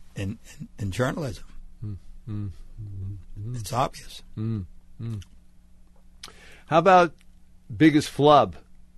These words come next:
Speaker 2: Do you have, do you have a memory of that? <laughs> You're on the air live
Speaker 1: Yes,
Speaker 2: or whatever.
Speaker 1: yes, yes. Um, anchoring the news, Delta Airlines had an aircraft, the L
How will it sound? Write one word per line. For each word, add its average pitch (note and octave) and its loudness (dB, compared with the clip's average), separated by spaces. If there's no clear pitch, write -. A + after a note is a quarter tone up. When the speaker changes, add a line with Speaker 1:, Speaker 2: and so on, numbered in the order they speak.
Speaker 2:
Do C3+ 0
you C3 6
have, D3 2
do A#2+ -2
you D3+ 6
have D#3 4
a D#3 0
memory D3+ 2
of D3 4
that? D#3 6
<laughs> - -2
You're D#3+ 10
on G3 10
the G3 6
air G3 10
live F#3 10
Speaker 1:
Yes, D3 8
Speaker 2:
or C#3+ 0
whatever. D#3+ 6
Speaker 1:
yes, A2+ -4
yes. B2+ -8
Um, G#2+ -6
anchoring D#3 2
the B2+ 2
news, B2+ 0
Delta D#3+ 6
Airlines C3 2
had B2+ -2
an A2+ -6
aircraft, A2 -2
the G#2 -8
L C3+ 6